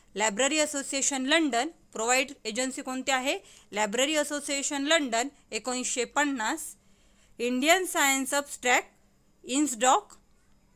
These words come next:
एकोणीसशे पासष्ट, now निस्केअर. म्हणजे आता इन्सडॉकचा कारभार कोणाकडे आहे? प्रोव्हाइड कोण करत आहे? निस्केअर करत आहे. इन्सडॉकची स्थापना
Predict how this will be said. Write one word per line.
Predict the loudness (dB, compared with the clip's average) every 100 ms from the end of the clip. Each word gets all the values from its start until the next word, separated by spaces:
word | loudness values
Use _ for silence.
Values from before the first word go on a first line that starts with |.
| _ _ _ _ _ _ _ _ -20 -8 -6
एकोणीसशे | -2 -2 0 -2
पासष्ट, | 2 2 4 0 -2 -4 -6 -6
now | -6 -4
निस्केअर. | -2 -4 -4 -4
म्हणजे | -4 -2
आता | -2 2 0 0 -10 -20 -12
इन्सडॉकचा | -8 -4 -4 -4
कारभार | -6 -4 -4
कोणाकडे | -2 -4 -2 -2
आहे? | -2 -2 -4 -14 _ _ -20 -20 -20 -20 -20 -20 -20 _ -20 -4
प्रोव्हाइड | 0 0 0
कोण | -2 -2
करत | -4 0
आहे? | 0 2 -2 -6
निस्केअर | -6 -6 0 2 2
करत | 2 -2 -2
आहे. | -2 -2 -4 _ _ _ _ _ _ _ _ _ _ _ _ -20 _ -14
इन्सडॉकची | -12 -2 -2 -2 -8
स्थापना | 0 0 0